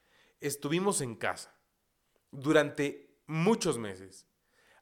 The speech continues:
Al inicio pensamos que eso iba a ser breve, que solamente iba a ser cuestión de estar en casa cuidándonos un par de semanas. Avanzaron las semanas y después dijimos, "Bueno, esto probablemente van a ser dos o tres meses".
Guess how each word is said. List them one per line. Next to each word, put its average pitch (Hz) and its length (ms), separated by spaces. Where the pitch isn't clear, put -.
Al 160 120
inicio 214 380
pensamos 190 500
que 151 140
eso 156 180
iba 127 140
a - 20
ser 110 180
breve, 117 440
que 139 80
solamente 185 560
iba 196 140
a 143 40
ser 175 200
cuestión 165 540
de 160 60
estar 156 460
en 135 200
casa 160 320
cuidándonos 143 640
un 135 180
par 131 220
de 110 80
semanas. 131 720
Avanzaron 139 520
las 175 140
semanas 165 420
y 147 60
después 127 340
dijimos, 160 380
"Bueno, 196 180
esto 202 220
probablemente 151 680
van 143 200
a - 20
ser 123 240
dos 143 220
o 135 80
tres 117 200
meses". 101 440